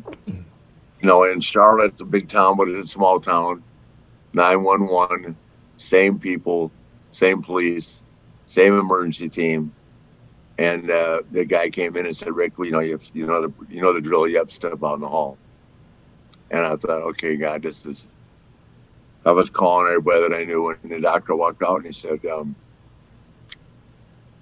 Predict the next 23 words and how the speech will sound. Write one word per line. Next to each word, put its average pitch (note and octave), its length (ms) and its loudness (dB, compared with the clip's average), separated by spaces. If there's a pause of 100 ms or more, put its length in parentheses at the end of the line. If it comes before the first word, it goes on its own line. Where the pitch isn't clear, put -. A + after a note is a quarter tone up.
(580)
or F2+ 120 4
not E2+ 200 0
the - 60 -10
doctor, D#2 440 -2
the D2+ 200 -6
ambulance D#2+ 460 -4
attendant, D2+ 380 -8
and D2+ 140 -14
said, D2+ 300 -6
um, D2 300 -12 (760)
"I E2 120 -2
don't F2 140 -2
know E2+ 40 -8
what D#2+ 160 -8
to D2 80 -12
tell - 160 -16
you, F2 80 -6
he E2 60 -4
didn't D#2+ 200 -6
make E2 220 -12
it D2 60 -10
this C2+ 160 -6
time." C#2+ 340 -12